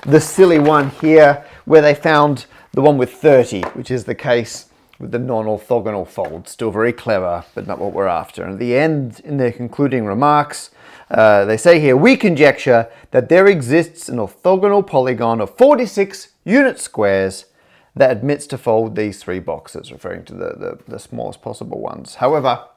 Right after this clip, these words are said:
as of now, this is the limit of humankind's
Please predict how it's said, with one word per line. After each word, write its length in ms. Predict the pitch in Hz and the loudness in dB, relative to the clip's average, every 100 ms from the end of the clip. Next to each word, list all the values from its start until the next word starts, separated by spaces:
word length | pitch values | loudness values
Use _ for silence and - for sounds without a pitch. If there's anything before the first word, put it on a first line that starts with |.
| _ _ _ _ _ _ | _ _ _ _ _ _
as 140 | 127 117 | -12 -10
of 140 | 95 | -10
now, 540 | 139 170 117 180 - _ _ | -8 -6 -6 -8 -10 _ _
this 160 | 120 113 | -14 -12
is 100 | 117 | -6
the 80 | 104 | -4
limit 400 | 147 120 127 - _ _ | -2 -4 -6 -10 _ _
of 120 | 107 | -18
humankind's 840 | - 143 131 95 127 123 123 117 | -10 -6 -6 -8 -8 -8 -8 -12